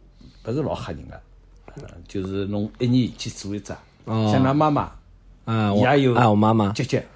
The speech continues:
Speaker 2: 妈妈也有。
Speaker 1: 对。
Speaker 2: 哦，你
Speaker 1: 你做肺上向有两只结节。
Speaker 2: 你好像跟我说过的这个。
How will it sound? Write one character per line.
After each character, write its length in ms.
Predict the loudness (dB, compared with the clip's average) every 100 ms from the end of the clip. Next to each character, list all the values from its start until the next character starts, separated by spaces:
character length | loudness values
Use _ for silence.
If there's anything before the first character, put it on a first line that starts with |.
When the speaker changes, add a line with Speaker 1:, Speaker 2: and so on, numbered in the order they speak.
| -4
Speaker 2:
妈 120 | 2 6
妈 140 | 8
也 160 | 8 6
有。 320 | 4 0 -6 -6
Speaker 1:
对。 240 | -6 -6 2
Speaker 2:
哦， 460 | 6 8 8 8 6
你 160 | 4
Speaker 1:
你 80 | 0
做 240 | -2 -6
肺 160 | -2 2
上 160 | 4 4
向 260 | 0 -4
有 60 | -2
两 200 | -2 -2
只 80 | -2
结 60 |
节。 40 | 2
Speaker 2:
你 80 | 4
好 120 | 6
像 60 |
跟 120 | 6 4
我 80 |
说 180 | 2 2
过 140 | 2 0
的 100 | -2
这 100 | -6
个。 160 | -8